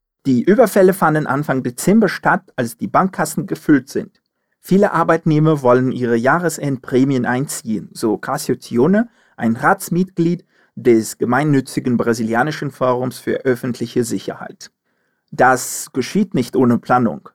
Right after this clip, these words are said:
sagte er der Associated Press am Telefon. "Es ist eine weitere Demonstration, dass alles geplant ist. Sie denken an den Ort und den Zeitpunkt."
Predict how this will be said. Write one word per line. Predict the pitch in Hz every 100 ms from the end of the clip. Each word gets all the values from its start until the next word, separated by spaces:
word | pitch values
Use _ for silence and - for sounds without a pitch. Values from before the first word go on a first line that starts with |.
| _
sagte | - 117 110
er | 110 120 107
der | 110 107 -
Associated | - 113 - 120 110 -
Press | - 117 - - -
am | 120 110
Telefon. | - 110 101 120 - _ _ _ _ _
"Es | 123 123
ist | 127
eine | 143 120 120 107 98
weitere | - 139 160 196 170
Demonstration, | 156 139 - 113 - - 175 190 190
dass | 127 120 -
alles | - 170 156
geplant | 160 156 - 156 147 -
ist. | - - - - _ _
Sie | - - 117
denken | 117 107 104
an | 101
den | 107 -
Ort | 170 226 233 - -
und | 190 185
den | 180 180
Zeitpunkt." | - 107 104 _ 117 - -